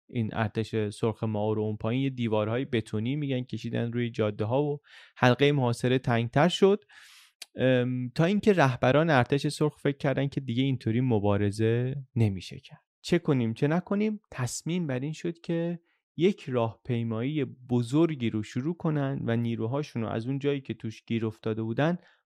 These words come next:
منتقل کنن، بیارن به سمت شمال،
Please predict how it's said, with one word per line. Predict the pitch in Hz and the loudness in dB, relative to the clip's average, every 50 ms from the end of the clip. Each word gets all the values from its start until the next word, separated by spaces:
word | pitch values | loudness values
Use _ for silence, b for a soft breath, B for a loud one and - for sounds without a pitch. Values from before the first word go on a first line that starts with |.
| b _ - | b _ -4
منتقل | 117 123 123 123 117 - 127 123 123 165 196 190 | -2 0 0 0 0 0 2 2 2 2 0 0
کنن، | - - 165 160 156 156 151 | 0 0 0 2 2 2 2
بیارن | 139 139 135 135 131 131 123 | 4 4 4 4 4 2 2
به | 113 107 | 0 -2
سمت | - - 110 107 110 - - 117 113 113 113 113 117 113 | -2 -2 -2 -2 -4 -4 -4 -2 -2 -2 -2 -4 -6 -8
شمال، | - - - 113 107 113 127 143 147 | -10 -8 -4 -2 0 0 0 0 -2